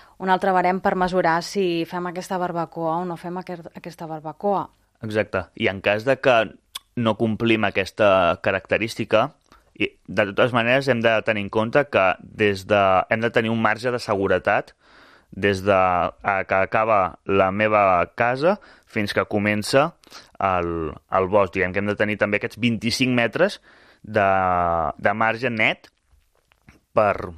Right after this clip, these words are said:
Speaker 2: per evitar també incendis i, i sobretot que els arbres tinguin una distància entre si, encara que estiguin dins de la meva parcel·la, eh? Han de tenir un marge de seguretat i, sobretot, que les capçades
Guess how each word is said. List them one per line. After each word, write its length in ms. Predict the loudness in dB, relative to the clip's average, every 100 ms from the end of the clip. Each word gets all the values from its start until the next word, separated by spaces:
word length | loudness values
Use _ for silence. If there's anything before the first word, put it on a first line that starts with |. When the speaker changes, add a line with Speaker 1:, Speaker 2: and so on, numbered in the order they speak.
| -4
Speaker 2:
per 160 | -2
evitar 240 | -2 -2 0
també 220 | 0 -2
incendis 500 | -2 -2 0 2 2
i, 80 | 0
i 60 | 0
sobretot 420 | 0 0 0 -4 -6 -10 -10 -16 -2
que 80 | -2
els 160 | 2
arbres 320 | 0 0 -2 -2
tinguin 240 | -4 -2
una 160 | 0 -2
distància 720 | -2 0 -2 -4 -4 -2 -2 -6 _ _
entre 300 | -4 -2 -2
si, 140 | 0 0
encara 300 | 0 0 -2
que 80 | -2
estiguin 360 | -2 -2 -2 0
dins 220 | 0 2
de 80 | 2
la 100 | 2
meva 200 | 2 -2
parcel·la, 500 | -2 -2 -2 0 2 2
eh? 140 | 0 -4 -16 -10
Han 140 | -4 0
de 100 | 0
tenir 320 | 0 0 -2 -2
un 180 | 0 2 2
marge 320 | 0 -2 -4
de 100 | -2
seguretat 460 | 0 2 2 2
i, 140 | 0 0
sobretot, 320 | 2 2 2
que 60 | 0
les 140 | 0
capçades 580 | -2 -2 0 0 -4